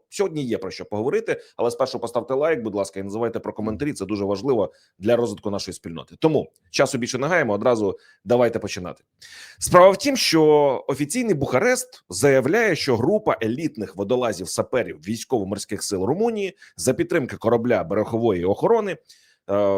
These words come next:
виїхала там за тридцять шість миль від Констанци,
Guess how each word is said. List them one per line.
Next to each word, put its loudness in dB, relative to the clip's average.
виїхала 2
там -8
за 0
тридцять -2
шість -4
миль 0
від -2
Констанци, -2